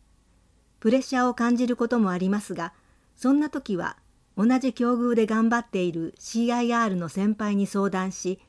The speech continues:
アドバイスをもらっています。今後は、ベトナムの伝統的な弦楽器、ダングエットを披露したいと意気込むクイさん。豊かな自然と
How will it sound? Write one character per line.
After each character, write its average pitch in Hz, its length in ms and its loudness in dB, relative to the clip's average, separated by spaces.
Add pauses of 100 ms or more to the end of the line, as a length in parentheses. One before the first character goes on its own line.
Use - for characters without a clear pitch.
(260)
ア 226 140 0
ド 226 120 0
バ 196 140 0
イ 185 60 -2
ス - 120 -10
を 156 100 -6
も 160 120 -4
ら 170 80 -4
っ 175 80 -8
て 170 140 -6
い 165 100 -6
ま 165 160 -10
す。 - 260 -20 (1300)
今 269 160 6
後 269 140 2
は、 254 180 -2 (300)
ベ 214 100 4
ト 294 100 2
ナ 269 140 6
ム 254 80 6
の 240 140 4
伝 247 220 4
統 254 180 0
的 240 240 0
な 214 220 0
弦 214 220 2
楽 202 200 0 (100)
器、 - 180 -12 (440)
ダ 233 160 2
ン 254 100 4
グ 247 160 4
エ 220 40 2
ッ 214 60 -4 (140)
ト 170 120 -6
を 170 300 -8 (200)
披 226 120 0
露 190 200 4
し - 80 -12
た 175 160 -6
い 170 80 -6
と - 180 -10
意 - 80 -10
気 214 140 0
込 214 80 4
む 175 160 2
ク 180 160 -2
イ 165 60 -2
さ - 160 -10
ん。 - 80 -12 (1080)
豊 277 280 0
か 202 120 -2
な 180 80 -2
自 175 180 -6
然 208 260 0
と 190 280 -6